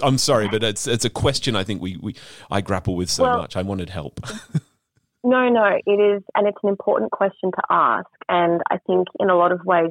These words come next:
Speaker 2: that's what Catherine, who is the founder of Debut Books, uh, is, is wanting to be part of, you know, asking the question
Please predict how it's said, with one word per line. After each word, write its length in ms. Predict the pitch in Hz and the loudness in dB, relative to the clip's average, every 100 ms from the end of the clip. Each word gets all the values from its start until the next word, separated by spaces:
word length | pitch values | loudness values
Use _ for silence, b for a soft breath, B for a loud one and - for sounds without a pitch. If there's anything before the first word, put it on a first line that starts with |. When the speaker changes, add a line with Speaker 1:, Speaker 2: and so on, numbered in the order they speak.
| - | -2
Speaker 2:
that's 200 | 185 - _ | -4 -4 _
what 220 | 180 175 - - | 0 2 0 -4
Catherine, 520 | 180 - 180 160 165 - - | -6 0 0 0 -2 -6 -2
who 120 | 180 | -2
is 100 | 170 - | -2 -2
the 120 | 160 - | -4 0
founder 600 | 196 196 202 196 190 190 - _ _ - | 0 2 4 4 4 2 -2 _ _ -8
of 100 | 180 | 0
Debut 300 | 185 175 180 | 0 2 2
Books, 320 | 175 170 - _ _ _ _ _ _ _ _ _ - | 2 0 -2 _ _ _ _ _ _ _ _ _ -2
uh, 260 | 180 175 175 - _ - | 2 2 0 -4 _ -4
is, 100 | 202 | -2
is 260 | - 202 196 _ _ _ _ - | 0 0 -2 _ _ _ _ -6
wanting 440 | 208 240 247 240 - | 2 2 2 0 -2
to 60 | 185 | -2
be 140 | 185 | -2
part 300 | - 175 170 | 0 0 2
of, 120 | 175 - | -2 -2
you 80 | 190 | -2
know, 100 | - - 196 | -2 -2 0
asking 500 | 196 196 - 208 185 | 0 0 -6 -4 -4
the 60 | |
question 680 | - - 170 - - 180 | -4 -4 -4 -6 -2 0